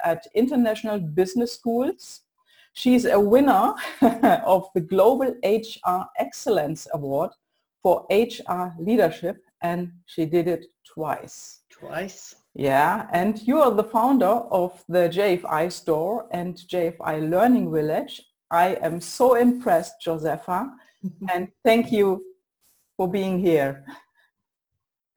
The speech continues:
Speaker 2: You are very welcome. Hello to all of your lovely listeners to this podcast. It's very strange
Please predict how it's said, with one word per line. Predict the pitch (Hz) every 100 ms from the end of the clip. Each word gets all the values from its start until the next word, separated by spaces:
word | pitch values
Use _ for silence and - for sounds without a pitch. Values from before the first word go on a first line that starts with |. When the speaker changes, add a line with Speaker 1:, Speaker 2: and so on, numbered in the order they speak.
| _ _ _ - 208 202 190 -
Speaker 2:
You | 190 233 -
are | 202 202
very | 220 214 214
welcome. | 214 208 214 240 190 190
Hello | 185 214 202 196 202 214 254 453 - - -
to | - - 247 -
all | - 233
of | 247 247
your | 254 240
lovely | 214 214 214
listeners | 190 190 - 208 196 -
to | 220
this | 185 180
podcast. | - 180 - 185 143 151 - -
It's | 196 -
very | 156 226 277
strange | 302 - 285 269 190 156 147 -